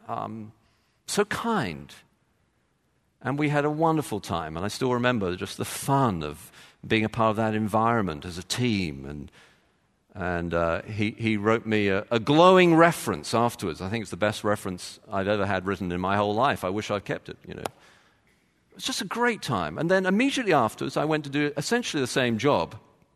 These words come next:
teaching English as a foreign language, in a different part of the country, under a different leadership, in a different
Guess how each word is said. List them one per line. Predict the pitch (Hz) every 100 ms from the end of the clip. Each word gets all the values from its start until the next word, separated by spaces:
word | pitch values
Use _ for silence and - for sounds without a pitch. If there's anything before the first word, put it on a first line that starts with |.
| _ _ _ _ _ _ - _
teaching | - 143 131
English | 117 98 90
as | 101
a |
foreign | 90 98 90
language, | 104 92 85 - - _ _ _ _ _ _ _ _ _ _ _ _ _ 147
in |
a | 147
different | 147 185 151 120 - - _ _ _ _ _ _ _ _ -
part | 135
of | 117
the | 107
country, | 117 101 - 87 120
under | 135 120
a | 120
different | 147 - 131
leadership, | 131 123 98 92 85
in | 107
a |
different | 104 131 113 107